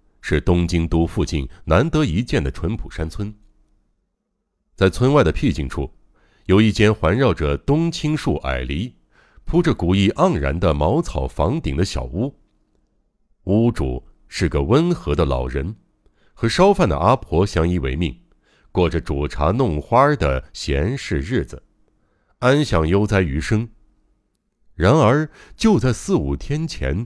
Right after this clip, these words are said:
来了一位美丽的东京姑娘。她并非老人的女儿，但也不是陪宿的浪荡女。据说她是老人友人的女儿，来这里避暑游玩。越过后方的水田，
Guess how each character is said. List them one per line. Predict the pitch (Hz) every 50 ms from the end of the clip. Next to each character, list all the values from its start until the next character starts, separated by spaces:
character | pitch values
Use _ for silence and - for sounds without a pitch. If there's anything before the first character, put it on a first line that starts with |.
| - - _ - - -
来 | 85 98 143
了 | 165 151 107
一 | 98 127
位 | 147 165 156
美 | 107 80 76 76 69 69
丽 | 85 120 131
的 | - 87
东 | - 113 117 123 127
京 | 110 123 123
姑 | 120 139 156 180
娘。 | 170 92 64 62 - _ _ _ _ _ _ _ _ _ _ _ _ _ _ _ _ _
她 | - 101 101
并 | - 202 220 220 170 98
非 | - - 151 160
老 | 147 104 71 69 69
人 | 69 69 82 120
的 | 147 127
女 | 78 67 67 65
儿， | 64 62 65 78 110 123 - _ _ _ _ _ _ _ _ _
但 | - 101 95 87
也 | 82 78
不 | - 82 95
是 | - - 80
陪 | 69 - - 82 104 151
宿 | 160 - - 180 98
的 | 78 78
浪 | 107 151 156 117 101
荡 | 147 143 104
女。 | 73 67 60 60 - _ _ _ _ _ _ _ _ _
据 | _ - 73
说 | 65 - 82 85 95 - - - - -
她 | - 139 160
是 | - - 127
老 | 95 85 78 80
人 | 82 82 92 110 143 156 - -
友 | - 76 82 85 73 67 69
人 | 69 67 71 82 131
的 | 185 202
女 | 160 80 67 62
儿， | 60 64 64 - - _ _ _ _ _ _ _
来 | - 73 69 73
这 | 71 - 80
里 | 71 69
避 | 65 - 110 90 71
暑 | 65 - 69 67
游 | 64 67 80 98
玩。 | 85 71 73 98 117 - _ _ _ _ _ _ _ _ _ _ _ _ _ _ _ _ _ _ _ _ _ _ _ _ _ -
越 | 98 98 92 87
过 | 80 90 85 82 80
后 | - - 165 160 123 87
方 | - - 127 135 131
的 | 113
水 | - - 67 62 60
田， | - - - 67 67 92